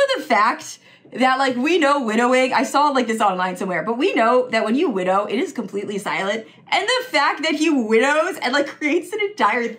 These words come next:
thunderstorm during this wedding is just, I love him. I love the drama. He's the best. But yeah, I just, I love A Court of Mist and Fury so much. It is just such an amazing book.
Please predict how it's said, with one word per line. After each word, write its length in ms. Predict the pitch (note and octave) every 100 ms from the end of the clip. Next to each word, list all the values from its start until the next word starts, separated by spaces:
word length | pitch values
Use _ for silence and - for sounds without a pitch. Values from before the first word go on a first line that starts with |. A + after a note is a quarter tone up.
| -
thunderstorm 880 | G#3+ G#3+ C4+ D4 C4+ A#3+ B3+ C4+ A3+
during 300 | D4+ D#4+ A3
this 140 | A3
wedding 520 | F#3 F3 G3 A#3 - - -
is 220 | C#4 B3+
just, 320 | D#4 C#4+ - -
I 100 | C#4
love 160 | F4+ E4+
him. 300 | E3 D3+ - _
I 120 | B3
love 240 | C4 C#4+ C#4+
the 60 |
drama. 380 | A3+ E3 D3 - -
He's 200 | B3 A#3+
the 80 |
best. 360 | - - - - - - - _ -
But 180 | D4+ B3
yeah, 280 | A#3 G3 -
I 120 | A#3
just, 260 | C4 C4+ -
I 120 | A3+
love 560 | G#3+ F#3 F#3 F#3 E3+ -
A 80 | F#3
Court 200 | - F#3
of 80 | E3+
Mist 140 | E3
and 120 | F3
Fury 420 | E3+ E3 E3+ D#3 -
so 280 | - F#3+ F#3
much. 280 | F3+ F3
It 120 | - F#3
is 160 | F#3
just 360 | - A3 - -
such 360 | A3 G#3 G#3 -
an 120 | G#3+
amazing 920 | G3 G3 G3 G#3 G#3+ B3+ B3 A3+ G#3
book. 360 | F#3+ F#3+ F#3+